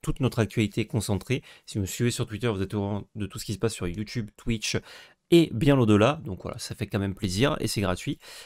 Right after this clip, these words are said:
Euh, merci à tous ceux qui ont participé, qui nous ont donné du coup plein d'idées de land pour faire cette tier list. Ça vous a plu la tier list créature ? On va continuer à en faire très certainement. Euh, et ça passera encore une fois par Twitter si vous voulez donner vos avis.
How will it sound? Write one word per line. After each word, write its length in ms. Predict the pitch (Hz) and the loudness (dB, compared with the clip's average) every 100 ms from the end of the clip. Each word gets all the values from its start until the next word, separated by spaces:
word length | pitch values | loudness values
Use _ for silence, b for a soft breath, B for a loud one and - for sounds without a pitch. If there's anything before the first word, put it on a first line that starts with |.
| B | B
Euh, 160 | 107 98 | 2 4
merci 220 | 107 - | 2 2
à 40 | 143 | -2
tous 80 | |
ceux 100 | - | -2
qui 80 | 131 | -2
ont 40 | 120 | 0
participé, 460 | 127 - 104 143 | 0 0 -2 -2
qui 100 | - | 0
nous 160 | 113 101 | 0 2
ont 80 | 104 | 2
donné 180 | 104 113 | 2 2
du 140 | 107 | -2
coup 100 | - | -6
plein 340 | 120 - 170 180 b - | -10 -2 -2 -2 b -12
d'idées 340 | 110 120 143 | -4 2 4
de 120 | 120 | 6
land 220 | 110 123 135 | 6 4 2
pour 220 | - 110 | -4 -4
faire 140 | 117 | -2
cette 140 | 120 113 | -2 0
tier 120 | 107 | 0
list. 180 | 107 - | 0 0
Ça 80 | 123 | 2
vous 160 | 139 | 4
a 80 | 156 | 2
plu 160 | - 165 | 2 0
la 80 | |
tier 120 | 143 139 | 0 -2
list 160 | 127 | -2
créature ? 440 | - 123 - 147 156 B B B | -2 -2 2 0 0 B B B
On 120 | 127 | 2
va 160 | 127 156 | 4 4
continuer 600 | 160 127 139 127 135 156 | 2 0 2 4 2 0
à 60 | - | 2
en 120 | 113 | 2
faire 300 | 107 123 131 | 4 4 4
très 160 | - 127 | 0 -4
certainement. 560 | - - 117 107 110 B B B - | -4 0 2 2 2 B B B 4
Euh, 260 | 104 101 101 | 6 8 6
et 100 | 107 | 4
ça 140 | 113 | 2
passera 260 | 113 - 113 | 2 2 2
encore 240 | 101 107 | 4 2
une 40 | |
fois 140 | 95 95 | 4 2
par 160 | 98 | 2
Twitter 340 | - 117 - 117 | 0 -2 2 2
si 100 | - | 2
vous 60 | 110 | 2
voulez 100 | 104 | 4
donner 240 | 101 101 | 6 4
vos 220 | 95 95 | 4 4
avis. 220 | 95 92 | 4 2